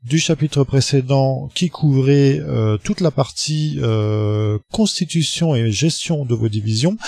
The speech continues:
Et nous allons maintenant, euh, nous attarder sur le système de ravitaillement, le nouveau système de ravitaillement, on devrait dire,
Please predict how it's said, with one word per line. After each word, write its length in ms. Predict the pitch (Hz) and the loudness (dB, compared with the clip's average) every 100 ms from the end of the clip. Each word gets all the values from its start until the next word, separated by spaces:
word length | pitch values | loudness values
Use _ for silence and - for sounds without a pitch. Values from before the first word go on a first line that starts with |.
| - - - | -10 -10 0
Et 100 | 143 | 4
nous 180 | 147 156 | 6 6
allons 200 | 156 151 | 4 4
maintenant, 680 | 147 156 - 156 151 143 135 | 2 2 2 0 2 0 0
euh, 720 | 127 113 110 110 107 107 107 107 | 0 2 2 2 2 0 0 0
nous 280 | 120 143 139 | 0 2 2
attarder 420 | 135 120 110 110 | 0 -2 0 -2
sur 400 | - - 110 107 | -2 -2 -2 0
le 220 | 117 185 | 4 4
système 420 | - 175 - 135 | 4 0 2 0
de 60 | 120 | 2
ravitaillement, 560 | 110 107 110 110 185 208 | 2 2 2 2 2 0
le 140 | 110 | 0
nouveau 340 | 113 214 196 | 0 0 2
système 340 | 156 107 113 104 | 0 -2 -4 -4
de 60 | |
ravitaillement, 540 | 107 107 104 117 160 202 | -2 -2 -2 0 0 2
on 20 | |
devrait 220 | 135 127 | 2 2
dire, 220 | 147 - | 0 -4